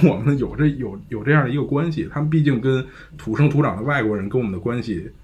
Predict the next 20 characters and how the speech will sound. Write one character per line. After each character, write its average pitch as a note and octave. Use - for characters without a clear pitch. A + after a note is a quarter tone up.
更 A#2
近 C3
一 F2
些， D#2
他 C#3+
们 D3
算 C#3+
半 B2
土 -
生 A2+
土 A#2+
长 -
的 F#2
中 G#2+
国 F#2
人， F#2
<laughs> -
对 G2
不 F#2+
对？ F#2